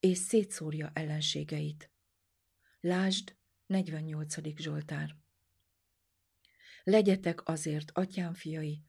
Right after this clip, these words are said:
béketűrők az Úrnak eljöveteléig. Jakab öt hét. A világosságban járva.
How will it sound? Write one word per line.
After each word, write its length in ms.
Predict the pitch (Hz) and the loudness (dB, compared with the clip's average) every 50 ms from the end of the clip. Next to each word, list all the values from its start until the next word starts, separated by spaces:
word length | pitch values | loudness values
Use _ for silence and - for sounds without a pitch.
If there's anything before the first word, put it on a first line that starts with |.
| _ _ | _ _
béketűrők 920 | - 160 196 214 220 - 185 180 185 - 170 156 160 151 147 151 - - _ _ _ _ _ _ _ | -2 2 2 2 2 0 -4 -4 -4 -4 -6 -4 -4 -4 -6 -6 -10 -14 _ _ _ _ _ _ _
az 300 | - 156 156 151 151 - | -4 -4 -4 -4 -6 -6
Úrnak 460 | - 190 214 214 190 180 160 156 151 151 - - | -2 -2 -2 -2 -2 -4 -6 -6 -8 -10 -10 -8
eljöveteléig. 1080 | - 156 156 151 156 151 156 151 151 - 165 147 151 151 147 147 147 151 151 - - _ _ _ _ _ _ _ _ _ _ _ _ _ _ _ _ _ | -6 -6 -4 -2 -4 -4 -4 -6 -6 -6 -4 -4 -2 -2 -2 -2 -4 -6 -8 -10 -16 _ _ _ _ _ _ _ _ _ _ _ _ _ _ _ _ _
Jakab 520 | - 185 190 170 180 - 151 151 151 151 - | -2 0 0 0 -2 -4 -4 -4 -4 -6 -4
öt 400 | - 175 196 190 190 - - _ _ _ _ | -2 -2 -2 -2 -4 -12 -20 _ _ _ _
hét. 520 | - - 165 147 147 151 151 151 - - _ _ _ _ _ _ _ _ _ _ _ _ _ _ _ _ _ _ _ _ _ _ _ _ _ _ _ _ _ _ _ _ _ _ _ _ _ _ _ _ _ _ _ _ _ _ _ _ _ _ _ _ _ _ _ _ _ _ _ _ _ _ _ _ _ _ _ _ _ _ _ _ _ _ _ _ _ _ _ _ _ _ _ _ _ _ _ _ _ _ _ _ _ - | -14 -10 -8 -8 -8 -8 -10 -14 -18 -20 _ _ _ _ _ _ _ _ _ _ _ _ _ _ _ _ _ _ _ _ _ _ _ _ _ _ _ _ _ _ _ _ _ _ _ _ _ _ _ _ _ _ _ _ _ _ _ _ _ _ _ _ _ _ _ _ _ _ _ _ _ _ _ _ _ _ _ _ _ _ _ _ _ _ _ _ _ _ _ _ _ _ _ _ _ _ _ _ _ _ _ _ _ -2
A 120 | - 190 | -2 0
világosságban 840 | 190 220 214 196 165 160 156 160 151 151 - - 147 147 156 151 151 | 2 2 2 0 -2 -4 -4 -6 -6 -4 -4 -4 -4 -4 -4 -4 -4
járva. 640 | 151 151 151 151 151 151 147 156 151 156 151 - - | -2 -2 -2 -2 -2 -2 -2 -2 -2 -4 -6 -10 -18